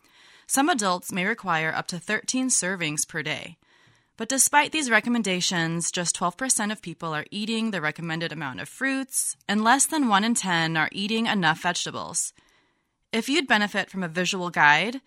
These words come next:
remember to fill half of your plate with fruits and vegetables at each eating occasion to make them the focal point of your meal. You could also incorporate more at breakfast or as an afternoon snack to reach your daily goals.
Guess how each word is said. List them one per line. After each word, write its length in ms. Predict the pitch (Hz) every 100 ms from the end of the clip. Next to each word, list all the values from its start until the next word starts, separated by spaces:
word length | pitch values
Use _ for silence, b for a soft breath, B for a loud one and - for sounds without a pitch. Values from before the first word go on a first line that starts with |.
| b b b
remember 320 | 226 302 359
to 80 | 370
fill 240 | - 226
half 240 | 196 170 226
of 100 | 247
your 120 | 294
plate 420 | - 214 202 196
with 120 | 185
fruits 280 | - 175 180
and 100 | 233
vegetables 500 | 196 180 185 175 160
at 140 | 175 -
each 320 | 220 240 - -
eating 220 | 180 185
occasion 800 | 165 - 196 202 196 190 196 - -
to 100 | 214
make 200 | 240 247
them 140 | 269
the 80 | 254
focal 280 | - 175 202
point 320 | - 190 180
of 140 | 165 151
your 120 | 151
meal. 360 | 143 104 - - _ b b b b b
You 120 | 226
could 120 | 226
also 360 | 190 208 - 240
incorporate 540 | 226 - 190 196 180
more 180 | 170 165
at 100 | 120
breakfast 720 | 226 254 - 170 160 160 - -
or 120 | 175
as 120 | 170
an 80 | 185
afternoon 440 | 180 175 240 262
snack 500 | - 185 160 160 - -
to 160 | 185
reach 260 | 170 180 202
your 80 | 185
daily 300 | 151 151 147
goals. 580 | 135 - - - -